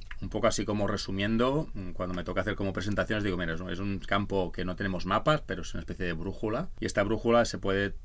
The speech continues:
mm, explorar en tres direcciones". Una es cómo la tecnología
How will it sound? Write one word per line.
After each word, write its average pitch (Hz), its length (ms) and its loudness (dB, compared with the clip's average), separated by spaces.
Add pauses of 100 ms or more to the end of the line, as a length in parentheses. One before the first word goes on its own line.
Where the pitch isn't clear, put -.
mm, 95 400 -4
explorar 95 480 0
en 101 100 0
tres 92 180 -2
direcciones". 87 640 -2
Una 104 320 0
es 107 140 -2
cómo 101 240 -2
la 98 140 2
tecnología 95 720 0